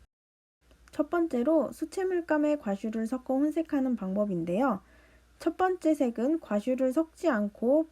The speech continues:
그냥 칠해준 다음에 다음 색상부터는 과슈의 양을 조금씩 늘려가면서 혼색을 해주는 겁니다.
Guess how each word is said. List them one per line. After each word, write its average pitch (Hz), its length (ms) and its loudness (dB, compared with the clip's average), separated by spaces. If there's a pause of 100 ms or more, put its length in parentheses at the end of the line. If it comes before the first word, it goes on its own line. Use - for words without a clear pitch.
그냥 196 280 -2
칠해준 285 520 2
다음에 196 560 0 (480)
다음 254 360 0
색상부터는 220 1300 -2 (300)
과슈의 247 560 2
양을 214 560 2
조금씩 226 640 -2
늘려가면서 285 800 2
혼색을 294 560 2
해주는 285 380 0
겁니다. 180 540 -2